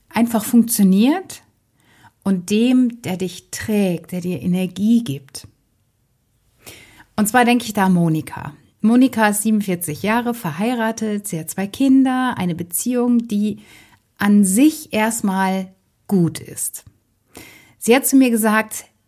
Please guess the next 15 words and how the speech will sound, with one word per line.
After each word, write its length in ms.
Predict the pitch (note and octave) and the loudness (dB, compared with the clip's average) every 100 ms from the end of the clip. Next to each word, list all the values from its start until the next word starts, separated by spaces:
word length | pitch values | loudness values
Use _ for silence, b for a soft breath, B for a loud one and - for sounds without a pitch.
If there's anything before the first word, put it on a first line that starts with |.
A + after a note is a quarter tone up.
| _ _ _ - | _ _ _ -6
„Nicole, 340 | G#3 B3 C4 | -4 0 2
wir 100 | A#3 | 2
schlafen 560 | A#3 A3 G#3+ B3+ - B3 | 0 0 2 0 2 0
miteinander 800 | A#3+ A3 G#3+ G#3 A3 A3 A3 - | 0 -2 0 0 0 0 -2 -4
und 200 | F3+ - - | -6 -10 -10
das 200 | F3 - | -8 -8
sogar 480 | E3+ D3 C3 - - - | -8 -8 -10 -12 -18 -12
relativ 540 | F#3 A#3+ C#4 A3+ G3+ | -2 0 2 0 -4
regelmäßig, 800 | G3 G#3+ B3 F3+ E3+ E3+ A3 A#3+ b b b b b _ _ _ _ _ - | -4 0 2 2 0 -4 -6 -6 b b b b b _ _ _ _ _ -2
aber 380 | G3+ G#3+ G#3+ - | 0 0 -2 0
anschließend 720 | B3+ E4+ - G3 F#3+ - G#3+ | 0 0 -2 -4 -6 -2 -4
fühle 220 | - A3+ | -2 -2
ich 80 | A3+ | 0
mich 240 | A3 G#3 G#3 | 0 -2 -4
irgendwie 800 | A#3+ A#3+ A#3 A3 A3 A3 - | -2 0 -2 -2 -2 -2 -6